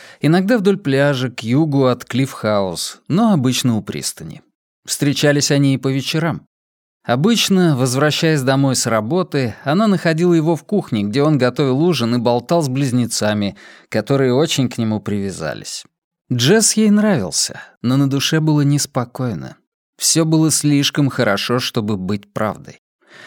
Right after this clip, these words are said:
А что будет, когда они станут еще более близки? Настолько близки, что он сможет увидеть, какая она на самом деле. Ее внутренний мир, ее тайные мысли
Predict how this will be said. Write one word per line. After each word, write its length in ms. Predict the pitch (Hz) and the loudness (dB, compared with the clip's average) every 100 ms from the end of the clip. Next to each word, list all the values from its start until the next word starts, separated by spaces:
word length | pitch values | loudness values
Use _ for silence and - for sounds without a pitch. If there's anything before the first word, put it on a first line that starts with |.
| - - | -20 -10
А 120 | - | -4
что 280 | 95 - 156 | -4 0 2
будет, 320 | 156 151 156 | 4 2 0
когда 260 | - 147 147 | 0 0 2
они 160 | 160 156 | 2 2
станут 380 | - 165 165 | 2 2 0
еще 440 | 175 180 - - 117 | 0 -2 -2 -2 -2
более 300 | 113 127 135 | 0 0 -2
близки? 640 | 127 139 - - 135 113 - _ _ - | 0 -2 -2 -2 -2 -2 -8 _ _ -2
Настолько 600 | 123 117 - 131 139 143 | 0 0 0 0 0 0
близки, 480 | 120 120 - 139 147 | 0 0 -2 -2 -2
что 260 | - 123 | 0 0
он 100 | 147 | 2
сможет 460 | 147 139 147 127 110 | 2 2 2 0 -2
увидеть, 480 | 104 131 147 135 - | -2 0 0 -2 -2
какая 640 | 117 101 - 110 113 123 | -4 -2 0 2 2 2
она 240 | 123 110 | 2 0
на 140 | 113 127 | 0 -2
самом 480 | - 123 123 131 131 | -2 0 0 0 0
деле. 320 | 160 92 - _ _ _ _ _ _ | -2 -4 -12 _ _ _ _ _ _
Ее 400 | 95 101 120 143 | -2 2 4 4
внутренний 600 | 131 139 147 135 135 127 | 4 2 2 0 2 2
мир, 300 | 120 160 127 - - | 2 0 -2 -10 -8
ее 320 | 120 147 160 | -2 2 2
тайные 520 | 156 147 143 147 123 110 | 0 2 4 4 2 2
мысли 600 | 120 160 - - 80 | 0 0 -4 -8 -12